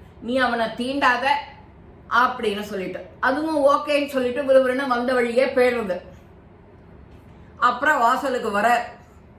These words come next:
இந்த விவசாயிய பார்த்து, "அப்பா, உன்கிட்ட இருக்கிற கீரைக்கட்டோட துளசி கட்டு இருக்கு இல்லையா, துளசி கட்டை கொண்டு வா. துளசி கட்டோட ஒரு கருநாகமும் ஒளிஞ்சிட்டு இருந்தது, அது உன்னை தீண்டுறதுக்கு இருந்தது,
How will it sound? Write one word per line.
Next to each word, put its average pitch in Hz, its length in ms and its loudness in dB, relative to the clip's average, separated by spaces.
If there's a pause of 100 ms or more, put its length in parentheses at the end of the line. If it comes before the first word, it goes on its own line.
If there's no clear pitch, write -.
(420)
இந்த 240 220 -4
விவசாயிய 233 680 0
பார்த்து, 220 520 -2 (320)
"அப்பா, 269 420 0 (540)
உன்கிட்ட 247 380 -4
இருக்கிற 254 480 0
கீரைக்கட்டோட 269 1040 -2
துளசி 269 360 -2
கட்டு 254 240 -2
இருக்கு 233 220 0
இல்லையா, 233 340 2
துளசி 262 360 -4
கட்டை 233 280 -4
கொண்டு 247 260 -2
வா. - 280 2 (500)
துளசி 269 340 -2
கட்டோட 269 420 2 (380)
ஒரு 233 280 -2
கருநாகமும் 262 800 -2
ஒளிஞ்சிட்டு 262 320 0
இருந்தது, 233 540 -4 (220)
அது 208 280 0
உன்னை 233 260 0
தீண்டுறதுக்கு 240 840 -4
இருந்தது, 254 600 0